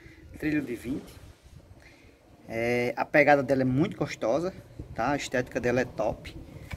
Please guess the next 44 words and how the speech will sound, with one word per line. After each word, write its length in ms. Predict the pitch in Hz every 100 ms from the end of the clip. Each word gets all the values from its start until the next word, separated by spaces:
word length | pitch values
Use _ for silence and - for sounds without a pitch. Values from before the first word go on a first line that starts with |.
| - - -
Ela 140 | 151 135
vem 140 | 147
com 100 | 147
esse 80 | 151
supressor 480 | 156 - 143 - 135
aqui 160 | 131
na 140 | 131 113
frente 380 | - 123 - -
já. 180 | 107 - - - - - - - - - -
Muita 200 | 262 -
gente 280 | 220 247 233
me 100 | 220
pergunta 680 | 208 151 147 208 262 - - - -
no 100 | 139
meu 240 | 139 147 -
canal 360 | - 127 123 113
aí 320 | 110 180 - - - - - - - - - - - - - - - -
que 680 | 208 226 233 247 247 320 - - - -
ela 200 | 220 226
tem 100 | 285
um 60 |
cilindro 280 | 269 262 247
menor 240 | 247 220
do 60 | 226
que 80 | -
a 20 |
da 120 | 262
M 120 | 285
vinte 180 | 254 285
e 20 |
dois, 260 | - 151 147
a 60 | 170
quantidade 420 | 185 180 170 170
de 80 | 165
ar 80 |
é 40 | 180
menor. 460 | 247 277 127 127 - - - - - -
Eu 80 | -
digo, 100 | 254
"Galera, 300 | 254 269 220
eu 20 |
não 100 | 196
sei 220 | 214 - -
não." 340 | - 127 156